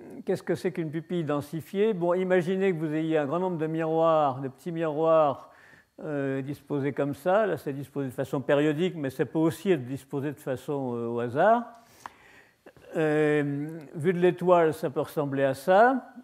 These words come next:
Et densifier la pupille, ça veut dire que, vu de la caméra, ça va ressembler à ça.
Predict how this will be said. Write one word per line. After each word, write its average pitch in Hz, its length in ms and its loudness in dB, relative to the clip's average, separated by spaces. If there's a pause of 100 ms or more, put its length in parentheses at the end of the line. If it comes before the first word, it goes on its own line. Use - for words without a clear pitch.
(1120)
Et 190 480 8 (1600)
densifier 202 520 2
la 170 120 6
pupille, 190 580 -4
ça 180 180 -2
veut 165 160 0
dire 202 400 0
que, 160 160 2
vu 151 180 -2
de 175 80 0
la 180 80 8
caméra, 170 600 4
ça - 180 -4
va 160 80 4
ressembler 175 340 -2
à 165 80 4
ça. - 360 -6